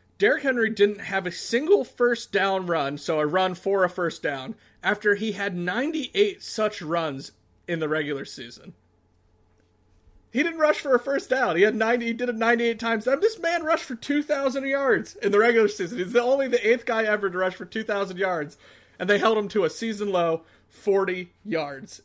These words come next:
It was sensational. And like you said, Antonio, like, I, they had the lead. It was the perfect setup for this.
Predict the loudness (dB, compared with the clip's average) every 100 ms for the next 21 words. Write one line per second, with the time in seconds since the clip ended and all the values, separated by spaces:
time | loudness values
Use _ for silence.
0 | 6 8 8 2 _ _ _ _ _ -4
1 | -4 -4 -4 -2 0 0 0 0 2 2
2 | 0 0 0 0 0 0 -2 -8 _ _
3 | _ _ -14 -12 -12 -18 _ _ _ _
4 | _ _ _ _ -6 -4 -2 -2 -2 0
5 | 0 -4 -10 4 6 8 6 2 2 2
6 | 2 -4 -2 0 0 -2 -4 0 4 6
7 | 4 2 -12